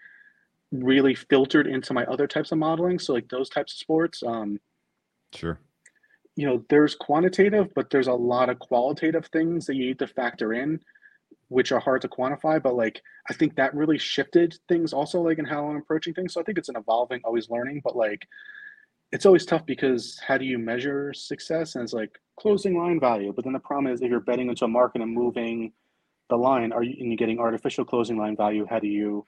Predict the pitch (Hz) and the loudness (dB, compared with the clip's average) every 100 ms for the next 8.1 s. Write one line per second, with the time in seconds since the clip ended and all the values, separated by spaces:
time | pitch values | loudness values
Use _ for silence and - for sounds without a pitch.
0 | _ _ _ - 120 151 208 185 170 160 | _ _ _ -2 0 2 2 0 -2 0
1 | 170 175 185 180 196 127 98 110 120 120 | 2 2 2 0 0 0 -2 -4 -6 -4
2 | 123 110 _ _ _ - 143 151 - 120 | -4 -6 _ _ _ -12 -6 -6 -4 -4
3 | - 113 107 104 104 156 151 151 147 - | -4 -4 0 -2 2 4 6 4 2 4
4 | 156 147 - - - - - _ _ - | 4 4 0 -14 -20 -20 -20 _ _ -6
5 | - 180 147 139 123 127 120 113 104 101 | 0 4 4 4 0 -2 -2 0 -2 -4
6 | - 113 107 113 123 120 110 110 107 104 | -4 -2 0 -2 -2 -4 -6 -6 -6 -8
7 | - 123 117 113 110 110 104 117 107 101 | -4 -6 -4 -4 -4 -4 -4 -2 -2 -4
8 | - | -10